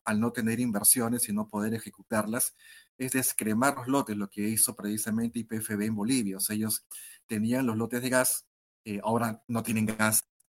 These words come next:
precisamente porque explotaban, o como se suele decir, exprimían la leche,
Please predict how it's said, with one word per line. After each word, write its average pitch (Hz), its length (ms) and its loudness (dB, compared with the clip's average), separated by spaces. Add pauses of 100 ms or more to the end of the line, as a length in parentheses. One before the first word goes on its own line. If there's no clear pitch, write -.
(180)
precisamente 120 560 0
porque 110 260 -4
explotaban, 131 680 2
o 104 160 -14
como 98 200 -8
se - 200 -8
suele 113 220 -4
decir, 117 360 -2
exprimían 117 540 -2
la 104 60 0
leche, 113 400 -4